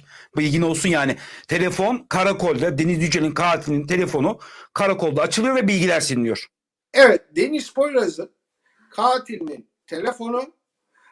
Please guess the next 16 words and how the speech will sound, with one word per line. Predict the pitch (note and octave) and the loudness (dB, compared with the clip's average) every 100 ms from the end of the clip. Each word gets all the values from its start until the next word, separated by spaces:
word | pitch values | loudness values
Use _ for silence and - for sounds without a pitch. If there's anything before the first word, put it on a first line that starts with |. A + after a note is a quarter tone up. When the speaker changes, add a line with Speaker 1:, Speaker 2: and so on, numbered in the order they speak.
| _ | _
Speaker 2:
hala | - A3 D4+ D4+ A3 - _ _ _ _ _ _ _ | -4 0 2 4 2 0 _ _ _ _ _ _ _
yakalandığı | C3+ F3+ A#3+ B3+ C4+ C4+ C4+ D4 - | -8 -4 -2 -2 -2 -6 -2 -2 -2
anda | G#3+ A3 G#3+ B3 C4+ _ _ _ _ _ _ _ | -4 -6 -6 -8 -8 _ _ _ _ _ _ _
Instagram'a | F#3+ A3 B3+ - C4 A#3+ B3 C4 C4 | -8 -6 -6 -2 -2 2 2 2 -2
girip | - F#3+ A3 C#4+ - _ - _ | -4 -6 -6 -6 -10 _ -20 _
Instagram'daki | - G3 G#3+ B3 A#3+ B3 B3+ B3+ B3+ B3 | -10 -8 -4 0 2 2 2 2 4 4
bazı | C4 B3+ A3 | 6 4 0
fotoğraflarını | G#3+ A3 A3 A3 A3+ B3 | -8 -4 -6 -4 -6 -6
siliyordu. | B3+ A3+ C4+ B3 - _ _ - _ _ _ _ _ _ _ _ - A#2 C3+ _ | -8 -4 2 2 0 _ _ -20 _ _ _ _ _ _ _ _ -20 -20 -20 _
Çok | - C4+ C4+ C4 | 2 4 4 0
net | C#4+ D4+ | -2 -2
bir | D4 C#4 | -6 -4
bilgi. | C4+ A3+ F#3+ | -4 -4 -2
Ben | F#3+ G3 G#3 - | 0 -2 -6 -6
bunu, | F#3+ G#3 | -4 -4
e, | - | -4